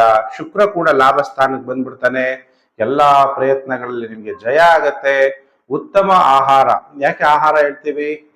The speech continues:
ಊಟದಿಂದನೇ ನಮಗೆ ಅನ್ನ ಪರಬ್ರಹ್ಮ. ನಾವೇನ್ ತಿಂತೀವಿ ಅದರಿಂದ ನಮಗೆ ಉತ್ತಮವಾದ ಆರೋಗ್ಯ, ಅದಕ್ಕೆ ಉತ್ತಮ ಆಹಾರ,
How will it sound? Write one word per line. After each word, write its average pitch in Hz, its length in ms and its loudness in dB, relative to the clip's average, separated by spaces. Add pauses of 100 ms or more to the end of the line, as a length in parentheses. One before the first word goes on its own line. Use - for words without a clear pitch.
(120)
ಊಟದಿಂದನೇ 147 600 -4
ನಮಗೆ 143 360 -4 (540)
ಅನ್ನ 139 280 -2
ಪರಬ್ರಹ್ಮ. 117 640 -2 (640)
ನಾವೇನ್ 131 420 -2
ತಿಂತೀವಿ 170 520 -2
ಅದರಿಂದ 117 320 -4
ನಮಗೆ 110 280 -12
ಉತ್ತಮವಾದ 120 640 -2
ಆರೋಗ್ಯ, 156 680 2 (640)
ಅದಕ್ಕೆ 135 220 -4
ಉತ್ತಮ 127 340 -2
ಆಹಾರ, 160 480 2